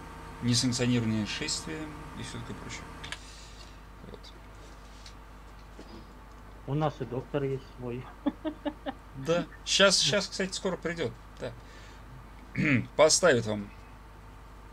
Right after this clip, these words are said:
Speaker 1: метатель, э, хотя нет, это не метательный снаряд, это втыкательный снаряд. Э,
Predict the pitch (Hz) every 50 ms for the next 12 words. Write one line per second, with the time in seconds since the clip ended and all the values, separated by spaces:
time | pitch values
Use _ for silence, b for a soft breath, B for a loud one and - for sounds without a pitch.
0 | - - - - - - - - - 123 127 135 135 - 139 120 - - 120 101
1 | 127 131 127 123 120 - 135 143 156 143 113 - 123 120 120 147 151 165 - 151
2 | 113 - - 107 101 - - 117 110 113 110 - 123 120 - 131 120 B B B
3 | B B B B - - - 165 - 180 147 - - 107 101 98 - - - 107
4 | 101 98 95 - - - - - - - - - - - - - - - - -
5 | - - - - - - - - - - - - - B B B B B B B
6 | B B B B B B B B B - - - - - - 110 113 113